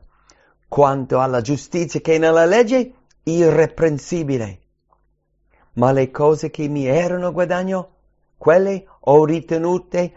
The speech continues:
una perdita per Cristo. Anzi, ritengo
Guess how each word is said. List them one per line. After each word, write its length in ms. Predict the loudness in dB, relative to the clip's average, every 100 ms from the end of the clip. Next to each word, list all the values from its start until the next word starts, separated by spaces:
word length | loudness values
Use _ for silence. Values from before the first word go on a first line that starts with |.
| _ -4
una 240 | 0 0
perdita 760 | -2 -4 -4 -6 -10 -10 -12 -14
per 320 | -14 -14 -16
Cristo. 580 | -12 -12 -12 -18 -20 -20 _ _ _ _ _ _ _ -2
Anzi, 360 | 0 0 -2
ritengo 560 | -4 -6 -6 -4 -4 -4